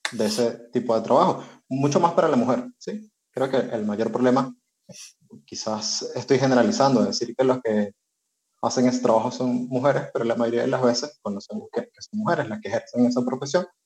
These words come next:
o mujeres trans. Entonces, más o menos se pueden agrupar en el mismo grupo.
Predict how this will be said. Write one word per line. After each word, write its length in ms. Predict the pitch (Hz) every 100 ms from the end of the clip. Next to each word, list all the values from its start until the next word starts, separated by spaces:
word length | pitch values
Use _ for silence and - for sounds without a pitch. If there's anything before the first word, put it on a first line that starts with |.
| _
o 280 | - 180 214
mujeres 420 | - 123 123 -
trans. 400 | - - - - _ _ _ _ -
Entonces, 460 | 117 139 143 139
más 180 | 131 131
o 40 | 135
menos 240 | 131 131
se 80 | 131
pueden 240 | 107 113
agrupar 480 | 127 113 101 107 110 -
en 100 | 113
el 120 | 104
mismo 240 | 104 113
grupo. 200 | 110 101